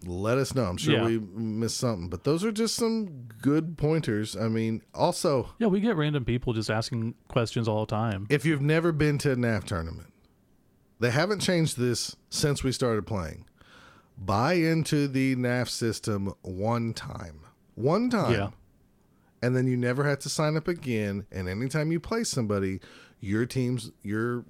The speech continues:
Speaker 1: record and s-, ranks will be there. I get it. You don't like, I don't like seeing my ranking. I don't care about that. I don't either, really.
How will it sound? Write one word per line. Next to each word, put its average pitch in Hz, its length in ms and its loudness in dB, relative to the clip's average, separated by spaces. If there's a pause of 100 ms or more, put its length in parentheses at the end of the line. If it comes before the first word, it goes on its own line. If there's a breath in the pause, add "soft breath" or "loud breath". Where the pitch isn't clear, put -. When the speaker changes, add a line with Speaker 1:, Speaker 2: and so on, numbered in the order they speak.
(120)
Speaker 1:
record 139 440 0
and 104 140 -2
s-, - 140 -16
ranks 123 400 0
will 95 80 -4
be 85 180 -4
there. - 320 -12 (500 soft breath)
I 98 100 -2
get 117 260 0
it. 92 180 -2
You 87 100 -6
don't 95 220 -2
like, 107 360 -4 (420)
I 110 80 2
don't 156 140 4
like 160 180 4
seeing 147 260 2
my 131 140 4
ranking. 113 580 -2
I 92 60 -2
don't 113 180 -4
care 120 260 0
about 85 320 -6
that. - 200 -12 (420 soft breath)
I - 120 -2
don't 330 160 2
either, 202 280 2
really. 82 420 0